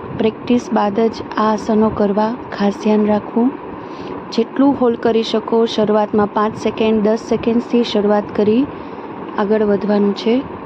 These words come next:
અને રિલેક્સ થઈ અને દરેક આસન છે એ કરવાના છે. રિલેક્સ. ત્યારબાદ દોરડા કૂદીએ.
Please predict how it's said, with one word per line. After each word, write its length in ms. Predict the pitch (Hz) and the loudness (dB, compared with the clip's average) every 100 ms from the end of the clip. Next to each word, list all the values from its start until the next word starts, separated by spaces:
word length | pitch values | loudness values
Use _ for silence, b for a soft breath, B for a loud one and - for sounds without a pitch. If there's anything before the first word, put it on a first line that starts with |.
| - B B B - - | -12 B B B -12 -12
અને 220 | - 220 240 | -2 2 4
રિલેક્સ 520 | 226 202 214 240 - - | 4 4 4 2 -2 0
થઈ 280 | 240 247 - | 2 2 2
અને 180 | 220 220 | 0 2
દરેક 360 | 202 214 226 - | 2 2 0 0
આસન 340 | 220 208 214 202 | -4 -2 0 0
છે 160 | - | 0
એ 40 | 190 | -2
કરવાના 520 | - 185 180 175 165 | -2 -4 -4 -6 -8
છે. 180 | - - - - - - - - - - - - - - - | -10 -10 -10 -12 -12 -14 -12 -14 -12 -12 -10 -10 -10 -12 -6
રિલેક્સ. 840 | 190 175 175 185 202 247 - - - - - - - - - - - - - - - - - - - - - - | -4 -2 -2 -2 -2 -4 -8 -10 -10 -10 -10 -10 -12 -12 -12 -14 -14 -12 -12 -12 -12 -12 -12 -10 -10 -10 -10 -12
ત્યારબાદ 560 | - 220 220 220 233 220 | -2 0 2 0 0 2
દોરડા 340 | 208 214 233 | 2 4 2
કૂદીએ. 400 | 226 220 190 208 | 0 0 2 4